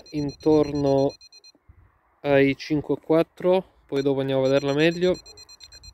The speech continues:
Poi c'ha un'altra risonanza spontanea intorno ai ventiquattro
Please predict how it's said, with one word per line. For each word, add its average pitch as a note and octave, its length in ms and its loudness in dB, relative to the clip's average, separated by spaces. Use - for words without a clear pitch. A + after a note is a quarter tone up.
Poi F3+ 260 6
c'ha D3 400 2
un'altra F3 560 2
risonanza D#3 500 2
spontanea C#3+ 800 -2
intorno C#3 920 2
ai C3+ 540 0
ventiquattro D3+ 1000 -4